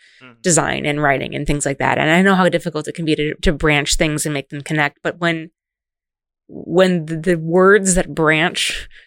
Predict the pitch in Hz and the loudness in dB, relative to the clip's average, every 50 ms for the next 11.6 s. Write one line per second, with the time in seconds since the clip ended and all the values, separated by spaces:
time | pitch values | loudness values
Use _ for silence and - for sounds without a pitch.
0 | _ - 170 160 175 165 160 156 - - - 165 156 143 131 135 139 156 165 - | _ -4 -2 2 2 2 2 0 -2 -4 -2 0 2 4 4 2 2 0 0 -2
1 | 226 208 233 247 247 - 247 - - 262 254 254 254 262 247 254 254 233 - 247 | -2 0 0 0 -2 -2 -6 -4 0 2 2 2 2 2 0 -2 -2 -2 -4 -4
2 | 262 262 240 262 254 254 247 269 247 254 254 247 262 247 - 277 277 277 285 285 | -4 -4 -2 -2 -2 -2 -2 -2 -2 -2 -2 -4 -4 -4 -2 -2 -2 -2 -2 -6
3 | 285 277 - - 196 190 185 - - - - - 156 151 165 208 254 294 302 - | -8 -8 -6 -4 -4 -4 -4 -6 -4 -2 -2 0 0 2 2 2 2 2 0 -2
4 | - _ _ _ _ _ _ _ _ _ _ _ _ - 185 190 196 - - - | -6 _ _ _ _ _ _ _ _ _ _ _ _ -2 -2 0 0 2 2 2
5 | - - - - 170 156 - 180 170 - - 185 185 175 170 165 170 170 - 180 | 2 0 -2 -6 -8 -6 -4 -4 -4 -4 -2 0 0 0 2 2 0 0 0 0
6 | 160 127 143 160 156 156 147 147 143 151 - - 180 156 160 165 156 143 147 147 | -2 0 0 -2 0 0 -2 -4 -4 -6 -4 -2 0 0 0 0 -4 -6 -8 -8
7 | 139 - 151 151 - - - _ _ _ _ _ _ _ _ _ _ _ _ - | -6 -4 -4 -4 -6 -8 -12 _ _ _ _ _ _ _ _ _ _ _ _ -4
8 | 269 262 254 - - - 196 240 269 - 370 339 - - - - 175 156 165 165 | -4 -2 -2 -4 0 2 2 4 4 4 2 2 2 2 0 2 2 2 2 0
9 | 170 160 - - - _ _ - - - 202 185 165 170 160 147 147 156 202 247 | 0 -2 -4 -6 -12 _ _ -16 -4 0 0 2 2 2 2 4 4 4 4 4
10 | - 214 - 220 208 - - 302 - - _ _ - - 220 202 185 226 262 254 | 4 4 4 2 2 2 2 2 2 0 _ _ -2 2 4 4 4 4 2 2
11 | - - 311 359 381 339 302 311 330 - - | 2 2 4 4 4 4 2 2 2 2 2